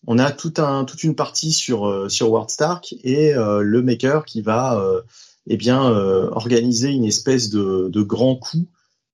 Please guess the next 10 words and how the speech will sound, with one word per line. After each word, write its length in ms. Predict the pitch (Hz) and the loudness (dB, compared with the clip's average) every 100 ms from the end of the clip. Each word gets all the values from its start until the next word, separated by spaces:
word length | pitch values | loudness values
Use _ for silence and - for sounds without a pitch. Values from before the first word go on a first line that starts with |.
| - | 0
euh, 220 | 117 107 | 2 2
pour, 400 | - 156 165 131 | -2 0 4 4
euh, 540 | 113 107 101 95 98 - - | 4 2 0 -2 -4 -6 -8
en 160 | 107 107 | -10 -6
fait, 340 | 139 151 - | -2 -2 0
euh, 440 | 107 98 95 92 95 - - - | 0 0 0 -2 -6 -12 -16 -12
rencontrer, 680 | - 135 147 143 123 - 147 | -4 -2 0 -2 -2 0 2
euh, 320 | 135 101 98 104 | 4 2 0 0
Howard 300 | 113 113 - | 2 2 0
Stark 560 | - 151 170 - - | -2 -2 -4 -16 -20